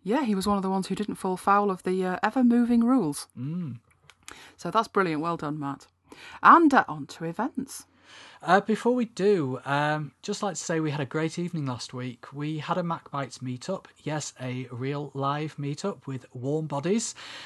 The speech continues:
Speaker 2: And I don't mean a warm pint of beer either.
Speaker 1: Warm bodies? Did, did I miss something there?
Speaker 2: Mm, it was great to meet with, uh, some of you and have a chat over a,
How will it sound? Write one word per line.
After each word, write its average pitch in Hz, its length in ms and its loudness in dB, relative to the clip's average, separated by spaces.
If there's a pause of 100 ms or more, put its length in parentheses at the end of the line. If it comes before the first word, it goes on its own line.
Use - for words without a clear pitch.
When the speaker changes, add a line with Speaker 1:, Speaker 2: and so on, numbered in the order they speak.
(140)
Speaker 2:
And 139 140 -6
I 139 60 -2
don't 156 220 -2
mean 156 140 -4
a 151 80 -4
warm 147 280 -4
pint 156 260 -4
of 156 80 -4
beer 147 280 0
either. 131 360 0 (540)
Speaker 1:
Warm 220 260 6
bodies? 214 380 2
Did, 175 240 -6
did 180 160 -2
I 190 120 0
miss 226 200 2
something 160 440 -4
there? 135 220 -6 (340)
Speaker 2:
Mm, 165 300 -2 (160)
it 143 100 -8
was 143 140 -8
great 220 240 2
to 180 100 -6
meet 202 360 -4
with, 139 260 -6
uh, 127 80 -6
some 127 220 -8
of 127 100 -6
you 160 160 -4
and 143 140 -8
have 127 180 -8
a 135 60 -6
chat - 360 -8
over 127 300 -8
a, 131 160 -2